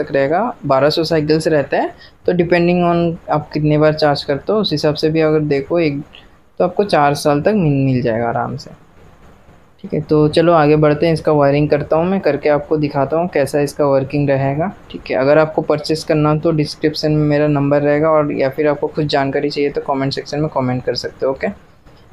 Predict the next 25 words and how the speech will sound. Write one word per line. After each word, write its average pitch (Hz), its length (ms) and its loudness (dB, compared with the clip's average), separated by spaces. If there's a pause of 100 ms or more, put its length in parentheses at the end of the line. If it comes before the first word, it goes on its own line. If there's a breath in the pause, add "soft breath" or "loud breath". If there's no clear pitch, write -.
(100)
तो 151 240 4
मैंने 156 280 6
wiring 151 380 4
complete 151 340 0
कर 160 140 0
लिया 151 280 2
इसका, 190 460 -4
ठीक 180 160 -8
है। 160 80 -2
जैसे 135 220 -4
कि 143 60 0
आप 139 80 -2
देख 143 200 -2
सकते - 300 -8
हो, 156 60 2
H 147 180 -2
T 147 80 -4
sixty 147 320 -8
connector 139 400 -4
को 143 120 -6
connect 135 320 -2
करके 143 320 -4
गया 139 260 0
हूँ 147 200 0
wiring, 139 340 -2